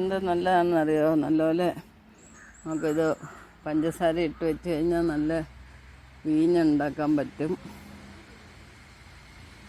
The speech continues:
അച്ചാറിന് നല്ലതാണ്, ജ്യൂസിന് നല്ലതാണ്, ജാമിന് നല്ലതാണ്, ഒക്കെ നല്ലതാണ്.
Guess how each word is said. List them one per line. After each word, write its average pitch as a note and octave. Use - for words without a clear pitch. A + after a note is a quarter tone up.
അച്ചാറിന് E3+
നല്ലതാണ്, D#3
ജ്യൂസിന് D#3+
നല്ലതാണ്, D#3
ജാമിന് D#3+
നല്ലതാണ്, D#3
ഒക്കെ -
നല്ലതാണ്. D#3+